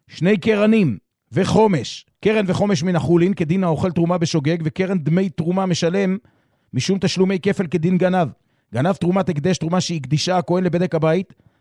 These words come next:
ואכלה הגנב, ונמצא שעשה שני איסורים, אכל תרומה וגם נהנה מן ההקדש, ואיסור הקדש חל על איסור תרומה, משום שיש תוספת איסור על ידי ההקדש, שמשעה שהוקדשה נאסרה גם לכהן, והנהנה מן ההקדש הרי זה מעל וחייב לשלם קרן וחומש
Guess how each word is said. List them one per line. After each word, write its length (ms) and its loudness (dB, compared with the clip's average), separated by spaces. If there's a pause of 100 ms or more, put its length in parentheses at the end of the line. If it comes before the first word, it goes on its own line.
ואכלה 400 0
הגנב, 380 2 (100)
ונמצא 380 0
שעשה 280 -2
שני 160 -4
איסורים, 500 0 (500)
אכל 260 -2
תרומה 320 0
וגם 240 0
נהנה 240 0
מן 140 0
ההקדש, 420 -2
ואיסור 500 -2 (120)
הקדש 580 -2 (480)
חל 260 -2
על 80 -2
איסור 300 -2
תרומה, 380 0
משום 300 -2
שיש 200 -4
תוספת 380 -4
איסור 260 -2
על 60 2
ידי 140 0
ההקדש, 540 -2 (400)
שמשעה 420 0
שהוקדשה 760 0 (420)
נאסרה 400 0
גם 200 0
לכהן, 420 2 (420)
והנהנה 320 0
מן 160 0
ההקדש 440 -2
הרי 160 0
זה 120 0
מעל 260 -2
וחייב 260 -2
לשלם 280 -2
קרן 240 -2
וחומש 500 -2